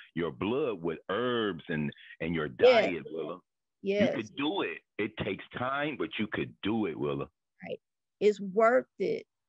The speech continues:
Speaker 2: It's worth it. No matter how long it's the time it takes.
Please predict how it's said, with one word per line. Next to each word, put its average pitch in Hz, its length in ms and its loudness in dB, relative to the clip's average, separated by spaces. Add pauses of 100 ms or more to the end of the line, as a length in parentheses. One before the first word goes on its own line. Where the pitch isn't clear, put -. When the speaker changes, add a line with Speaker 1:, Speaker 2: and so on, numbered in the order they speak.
(300)
Speaker 2:
It's 190 180 -4
worth 196 460 -2
it. - 240 -8
No 226 140 0
matter 269 260 0
how 254 160 0
long 247 300 2
it's 208 180 -6 (280)
the 185 100 -6
time 262 440 0
it 185 140 -6
takes. 196 320 4